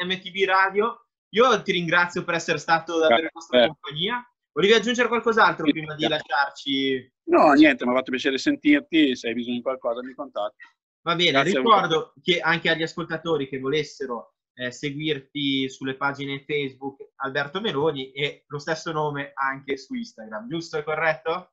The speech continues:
Speaker 2: Giusto.
Speaker 1: A me
Speaker 2: Giusto,
Speaker 1: non
Speaker 2: giusto.
Speaker 1: resta, a me, ragazzi, non resta che darvi appuntamento alla prossima puntata. Seguite sempre il sito w w w punto m t b radio punto i t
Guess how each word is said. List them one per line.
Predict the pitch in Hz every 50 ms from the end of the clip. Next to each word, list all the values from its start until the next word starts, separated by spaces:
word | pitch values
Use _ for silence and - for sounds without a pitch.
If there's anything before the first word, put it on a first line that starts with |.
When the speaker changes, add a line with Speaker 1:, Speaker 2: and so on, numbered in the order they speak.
| _ _ _ _ _
Speaker 2:
Giusto. | 127 120 117 - _ _ _ _ _ _ _ _ _ _ _ _ _ _ _ _ -
Speaker 1:
A | - 170
me | 196 226
Speaker 2:
Giusto, | 214 208
Speaker 1:
non | 208 208
Speaker 2:
giusto. | 220 233 - -
Speaker 1:
resta, | - _ _ _ _ _ _ _ -
a | 156
me, | 185 220 214
ragazzi, | 214 208 226 233 226 - 220
non | 196 185
resta | 180 185 185 185 202
che | 175 185
darvi | 185 185 180 175 180
appuntamento | 185 - 185 175 175 175 175 175 165 147 147 156
alla | 147 143 143 -
prossima | - 196 208 - 226 214 208 208
puntata. | 214 208 202 196 233 233 233 - -
Seguite | - - 160 156 165 160 165 160
sempre | - 165 156 151 156
il | 151 143
sito | - 165 - - 131 127
w | 131 214
w | 262 220 190 180
w | 147 135 131 107 - _ _
punto | 202 196 160 139 - 123 120 117 160 196
m | 185 170 160
t | - 151 143
b | 143 143
radio | 135 127 120 - - 110 - - _
punto | 247 247 208 185 220
i | 220 214
t | 220 233 247 240